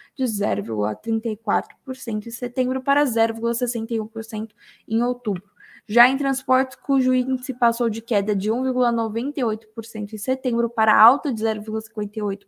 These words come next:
por cento em outubro, Pedro Kislanov apo-, aponta dois fatores preponderantes. Além do aumento da passagem aérea de vinte e sete vírgula trinta e oito por cento,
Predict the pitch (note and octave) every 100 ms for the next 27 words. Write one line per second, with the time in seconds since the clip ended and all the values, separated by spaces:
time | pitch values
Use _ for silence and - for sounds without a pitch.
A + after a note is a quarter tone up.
0 | - A3+ G#3+ G#3 - _ - _ - C4
1 | D#4+ E4+ C4+ C4 B3 C#4 - - - C4
2 | C4 C4 C4 A#3 A#3+ A#3 A#3 A#3 A#3 A#3
3 | - - A3 - A#3+ A#3+ A3+ G3+ B3+ D4+
4 | - B3+ - A#3 B3 B3 _ - B3+ C4
5 | B3+ B3 A#3+ G3+ - - - - - -
6 | A#3 C4+ C#4 C#4 B3+ B3 B3 A3 A3 -
7 | G#3 - G3+ F#3+ G#3+ B3 C4 A#3 B3+ B3+
8 | G#3+ G3+ G#3 F#4+ - D4+ - G#3+ G#3+ A3
9 | G#3+ G#3 G#3 A3+ A3+ G#3+ G#3+ G#3+ C4 B3+
10 | G#3+ G3+